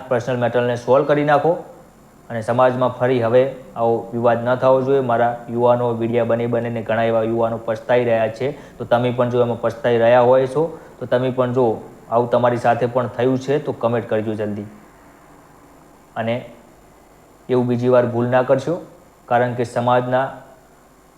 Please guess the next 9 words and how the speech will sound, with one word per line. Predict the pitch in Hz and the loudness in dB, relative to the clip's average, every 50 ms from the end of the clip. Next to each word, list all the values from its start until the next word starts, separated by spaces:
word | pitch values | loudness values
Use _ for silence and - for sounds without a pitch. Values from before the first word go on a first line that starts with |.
| _ _ _ _ _ _ _ _ _ _ _ _ _ _ _ _ _ _ _ _ _ _ _ _ _ _ _ - - | _ _ _ _ _ _ _ _ _ _ _ _ _ _ _ _ _ _ _ _ _ _ _ _ _ _ _ -20 -20
સમાજના | - - - 123 123 123 127 131 127 127 131 131 131 135 131 - - | -14 -6 -4 -2 0 2 2 2 2 2 0 0 0 0 -2 -4 -2
આવી | 123 123 127 131 | 0 0 2 2
મેટલમાં, | 127 127 123 117 123 135 135 127 120 104 101 - - - - - _ _ _ _ _ _ _ _ _ _ _ _ _ _ _ _ _ _ - - | 2 0 0 2 2 2 2 2 0 -4 -6 -8 -14 -20 -20 -20 _ _ _ _ _ _ _ _ _ _ _ _ _ _ _ _ _ _ -4 0
આવી | 123 123 127 127 | 2 2 4 4
મેટલમાં | 123 120 120 127 123 127 127 120 | 2 2 2 2 2 2 0 -2
સમાજને | - - 120 117 123 123 123 120 123 123 | -2 -2 -2 0 2 2 2 0 0 -2
વચ્ચે | 123 117 117 113 - - 123 123 135 135 131 | -2 -2 -2 -4 -4 -4 -4 -4 -4 -6 -4
લાવવો | 123 117 113 113 113 113 110 | -2 0 0 2 2 0 -2
નહીં. | 104 107 120 120 113 101 101 101 | -2 -2 -4 -4 -4 -6 -8 -14